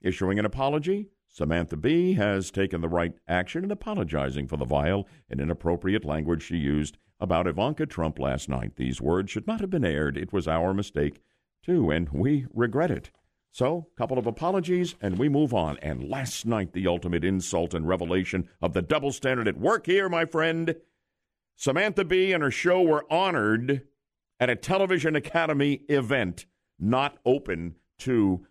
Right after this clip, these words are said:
the press. I've got reaction from the First Lady and from Ivanka's brother, Donald Trump Junior, here in a moment, but I want to know where you are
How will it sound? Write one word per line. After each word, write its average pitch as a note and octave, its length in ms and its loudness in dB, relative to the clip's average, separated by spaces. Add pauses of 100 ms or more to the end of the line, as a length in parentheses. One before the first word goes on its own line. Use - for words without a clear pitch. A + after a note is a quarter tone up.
the E2 260 0
press. - 760 -6 (2500)
I've G#2+ 140 0
got A#2 180 2
reaction A#2 760 0 (300)
from A2+ 180 0
the G2+ 80 2
First C#3 360 0
Lady A#2 480 0 (1120)
and A#2+ 340 2
from A2 200 0
Ivanka's A2+ 480 0
brother, G2+ 400 2
Donald G#2 400 0
Trump A2 280 -2
Junior, A#2 460 2
here D#2 380 2
in E2 420 0
a C#2+ 80 -4
moment, D#2+ 400 -2
but F2+ 140 2
I C#3 140 2
want E3 220 0
to G2+ 60 0
know F#2+ 360 2
where F2+ 280 0
you G#2+ 340 2
are C2 380 0